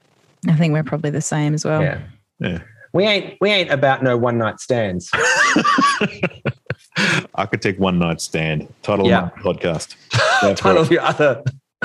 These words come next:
Speaker 2: your other sex tape.
Speaker 3: Yep. <laughs>
Speaker 2: Um,
Speaker 3: All right. So let's get on to, um, we've all had our first hires,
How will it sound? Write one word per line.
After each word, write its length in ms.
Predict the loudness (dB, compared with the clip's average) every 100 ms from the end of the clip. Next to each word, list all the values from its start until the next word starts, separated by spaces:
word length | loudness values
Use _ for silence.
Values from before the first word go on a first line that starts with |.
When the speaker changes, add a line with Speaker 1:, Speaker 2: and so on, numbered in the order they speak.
| -8 -10 -14 -8
Speaker 2:
your 120 | -2 0
other 160 | 0
sex 280 | 0 -2 -2
tape. 280 | -2 -2 -6 _ -2
Speaker 3:
Yep. 140 | -2 -4
<laughs> 800 | -6 -4 0 -2 -2 -6 -6 -10 _ _ 2
Speaker 2:
Um, 540 | 4 4 4 2 -2 0
Speaker 3:
All 80 | 2
right. 220 | 2 2
So 160 | 2 4
let's 180 | 2
get 140 | 2 2
on 180 | 2 2
to, 880 | 2 2 2 2 2 2 2 2 0
um, 640 | 0 2 2 2 0 0 0
we've 160 | 0
all 220 | 0 0
had 220 | -2 -2 0
our 180 | -2
first 320 | -2 -2 -2 -2
hires, 680 | -2 -2 -2 -4 -4 -6